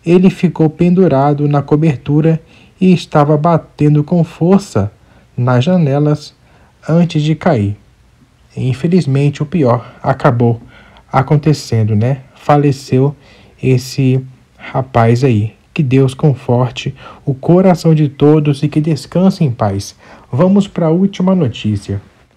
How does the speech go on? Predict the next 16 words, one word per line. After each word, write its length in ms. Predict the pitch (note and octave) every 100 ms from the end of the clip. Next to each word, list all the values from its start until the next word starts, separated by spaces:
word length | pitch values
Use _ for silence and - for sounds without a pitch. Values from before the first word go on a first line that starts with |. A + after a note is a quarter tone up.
| _ _ _ -
O 180 | B2 F3
ator 600 | G3 - E3 F#3 F3+ C#3
Rocco 480 | A2+ E3+ F#3 -
Pitanga 800 | E3 G3 B2+ - B2+ D3 D3 D3
passou 560 | D3 C#3 A2+ - - D3+
mal 360 | A#2+ B2+ C3+ C#3
e 80 |
caiu 480 | C3+ - E3 B2+ C#3
no 140 | D3+ D3+
palco 600 | - C3 C#3 C#3 C#3+ D3
durante 640 | C#3+ C3 B2+ C3+ B2 -
uma 460 | C#3 C3+ C3 C#3 D#3+
apresentação 1080 | D#3 D#3 C#3 D3 D3 D3 G#2 - B2 C3 C3
de 100 | C3+
um 120 | C#3
espetáculo 920 | - - D3 - C3+ D#3 - G2 G2